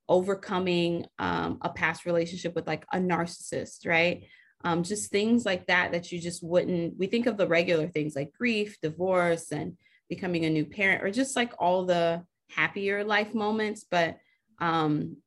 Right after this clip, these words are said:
there is a, a very broad spectrum of the human experience. And, uh, we're glad that, you know, we can identify that and what the needs are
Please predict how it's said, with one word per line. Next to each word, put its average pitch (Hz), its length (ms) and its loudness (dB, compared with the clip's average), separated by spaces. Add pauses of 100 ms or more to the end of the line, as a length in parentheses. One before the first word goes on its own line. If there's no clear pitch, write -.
there 185 400 4
is 180 340 0
a, 175 200 -2 (200)
a 175 120 0
very 180 260 2
broad 165 800 0
spectrum 160 680 -4
of 160 160 -4
the 165 60 -4
human 156 360 -2
experience. 170 840 -2 (440)
And, 160 580 2 (260)
uh, - 160 -10
we're 180 280 0
glad 160 480 2
that, 151 400 -2
you 180 140 -4
know, 160 100 0
we 165 160 -2
can 170 160 -4
identify 160 680 -2
that 147 340 -2 (160)
and 165 120 -2
what 156 160 -4
the 156 80 -4
needs 156 320 -4
are 160 380 0